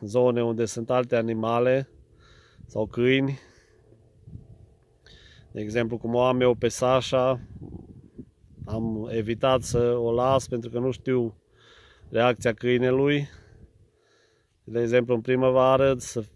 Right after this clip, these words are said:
fie iezi mici, posibil să dea cu laba pe unul sau să-l omoare, să-l, să-l, uh,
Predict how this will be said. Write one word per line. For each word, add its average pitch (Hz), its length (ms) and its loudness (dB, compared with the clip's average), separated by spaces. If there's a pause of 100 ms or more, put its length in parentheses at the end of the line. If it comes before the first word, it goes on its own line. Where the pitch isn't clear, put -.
(120)
fie 131 220 0
iezi 127 400 2
mici, 135 440 -4
posibil 127 440 -4
să 120 360 -2
dea 127 240 2
cu 120 140 -4
laba 127 340 2
pe 127 120 -8
unul 131 260 -2
sau 117 200 -4
să-l 113 220 -6
omoare, 120 440 -2
să-l, 107 360 -10 (1000)
să-l, 117 320 -2
uh, 113 220 0